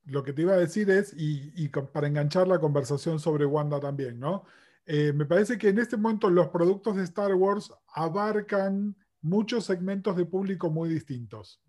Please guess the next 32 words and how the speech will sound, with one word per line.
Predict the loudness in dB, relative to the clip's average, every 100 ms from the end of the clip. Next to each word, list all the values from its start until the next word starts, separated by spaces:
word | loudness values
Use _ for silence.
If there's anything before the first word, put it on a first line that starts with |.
| -8
Es | -4
decir, | -4 -2 -4 -4
el, | -2 -2 -2 -8
eh, | -14 _ _ _ _ -20 -20 -20 -4
dentro | 0 4 4
del | 4
universo | 4 2 2 0
de | 0
Star | 2 4
Wars | 4 2
hay | -2
cosas | -2 -2
que | -4
son | -6 -4
claramente | 0 2 2 0 -2
para | 0 0
chicos, | 0 0 2 0
cosas | -2 -6
que | -8
son | -6 -4
más | -4
para | -2 0
adultos, | 2 2 2 0
cosas | 0 -4 -4
que | -6
son | -6
más | -4 -4 -8 -20 _ _ -8
para | -8 -6
públicos | -4 -2 -2 -4 -4
en | -6
general, | -6 -2 0 2 2
digamos, | 4 4 2 -4